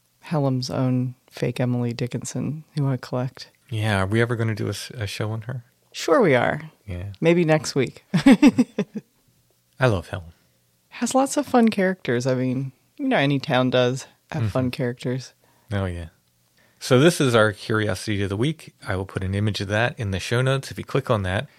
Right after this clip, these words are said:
Speaker 2: it'll take you to our Etsy shop, where you can purchase that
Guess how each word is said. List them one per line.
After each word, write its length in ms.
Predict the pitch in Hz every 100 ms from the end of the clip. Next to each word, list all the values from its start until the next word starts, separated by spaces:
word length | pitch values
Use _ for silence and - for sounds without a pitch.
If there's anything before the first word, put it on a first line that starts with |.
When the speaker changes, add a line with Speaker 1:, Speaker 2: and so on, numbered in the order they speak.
| _ _
Speaker 2:
it'll 180 | 139 139
take 200 | 120 101
you 60 | 117
to 120 | -
our 120 | 127
Etsy 320 | 135 147 - 107
shop, 360 | - - - _ _ _ _
where 100 | -
you 60 | 92
can 120 | 90
purchase 360 | - 98 92 -
that 400 | 104 104 101